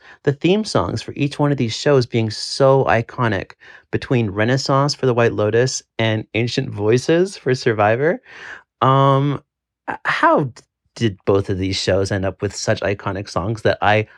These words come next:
love so much and admittedly have shed tears to while listening to, uh, while driving in the car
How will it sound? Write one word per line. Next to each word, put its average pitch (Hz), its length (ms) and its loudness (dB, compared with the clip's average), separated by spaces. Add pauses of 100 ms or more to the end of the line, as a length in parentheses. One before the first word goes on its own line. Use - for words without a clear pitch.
(120)
love 117 460 2
so 101 280 -2
much 95 400 -6
and 127 220 -2
admittedly 117 800 2 (140)
have 147 260 2
shed 117 320 0
tears 110 360 -2
to 101 400 -4
while 101 180 2
listening 104 380 -4
to, 98 360 -2 (680)
uh, 98 240 4
while 104 220 2
driving 95 380 0
in 87 80 -2
the 87 80 -4
car 78 420 -6